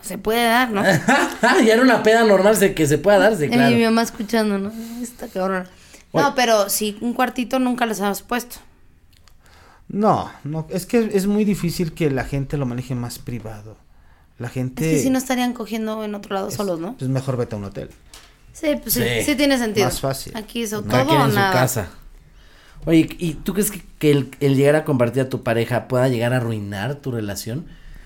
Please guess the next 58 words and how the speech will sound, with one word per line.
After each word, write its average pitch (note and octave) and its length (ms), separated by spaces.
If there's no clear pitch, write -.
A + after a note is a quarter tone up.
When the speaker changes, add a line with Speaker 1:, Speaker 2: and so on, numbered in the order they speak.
Speaker 2:
Te F3 80
voy G3+ 80
a - 20
dar A#3+ 80
nada A#3 160
más F3+ 80
un G3 140
punto F#3+ 300
de E3 80
vista C#3 300
que - 120
creo C3 240
yo. A#2+ 320
Siento G3+ 340
que F#3 100
puede F#3 160
llegar E3 140
a - 20
arruinar D3 240
la D#3 100
relación C3 540
si B2+ 120
lo C3 80
haces C3 200
con B2 140
una B2 140
amiga, A#2 320
pero G#2+ 120
si A2 60
lo C#3+ 60
haces D3 100
con C#3 120
un C3+ 100
desconocido, A2+ 540
no. A2+ 300
¿No? F#2 220
O G#2 120
no G#2 120
sé, G#2 160
dime G#2 200
tú, G2 240
tu F2+ 60
punto - 180
Speaker 3:
Mira, C#3+ 220
Speaker 2:
de D3 60
vista. C3+ 100
Speaker 3:
yo, G3+ 460
yo C#3 140
te F3 80
lo D#3+ 60
puedo C#3+ 100
decir C#3 100
por C3 100
experiencia. A2 600
Sí D3+ 280
me D3 120
ha C#3 80
tocado B2 460